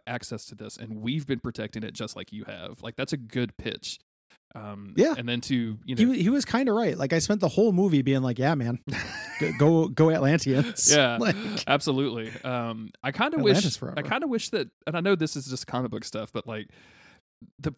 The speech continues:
Speaker 1: with the fact that they made all of the, I don't, they're not Atlanteans. I, I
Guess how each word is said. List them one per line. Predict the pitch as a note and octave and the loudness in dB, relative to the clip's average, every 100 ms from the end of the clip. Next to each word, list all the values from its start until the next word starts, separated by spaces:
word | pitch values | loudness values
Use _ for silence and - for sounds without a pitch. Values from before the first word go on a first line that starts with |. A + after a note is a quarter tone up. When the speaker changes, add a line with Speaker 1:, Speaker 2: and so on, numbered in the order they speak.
| F#2+ | -8
Speaker 1:
with | C3 | -10
the | C3+ | 0
fact | G3+ A3 | 0 2
that | G3+ | 0
they | F#3+ | 0
made | D#3 D#3 C3+ | 0 -2 -2
all | B2+ C3 | -2 0
of | C3 A#2 | -2 -4
the, | A#2+ A2+ A2+ A2 G#2+ | -4 -4 -6 -10 -12
I | - | -16
don't, | - A#2 | -16 -10
they're | A#2+ | -6
not | A2+ | -6
Atlanteans. | G#2 G#2+ G#2+ G#2 G#2+ - | -8 -14 -14 -12 -12 -10
I, | A2 A2 | -8 -10
I | - | -10